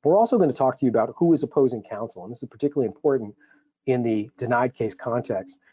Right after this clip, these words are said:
You know, is this opposing counsel someone who is vetted and knows workers' comp and has been doing this for ten years and is a really effective litigator?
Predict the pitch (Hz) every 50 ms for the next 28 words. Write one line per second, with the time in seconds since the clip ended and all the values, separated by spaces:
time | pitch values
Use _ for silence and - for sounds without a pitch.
0 | _ _ _ _ - 151 156 143 - - 202 226 220 202 - 233 - - 185 -
1 | 175 170 151 156 143 - - 143 135 - - 127 - 147 139 135 135 131 127 -
2 | 135 127 123 123 117 110 113 101 113 120 117 117 123 117 110 127 - _ _ _
3 | _ _ _ - 131 120 113 110 110 107 104 - _ _ _ _ _ 123 131 143
4 | 151 147 147 139 127 131 143 127 - 143 127 - - - 120 113 113 110 - 113
5 | 110 104 - - 120 107 120 120 120 117 113 107 - - 120 - 127 113 110 107
6 | 107 107 107 104 101 - 117 110 107 107 101 - - - 117 107 123 123 113 117
7 | 110 104 - - 160 143 - - - 127 113 101 120 147 147 131 107 104 92 90
8 | 101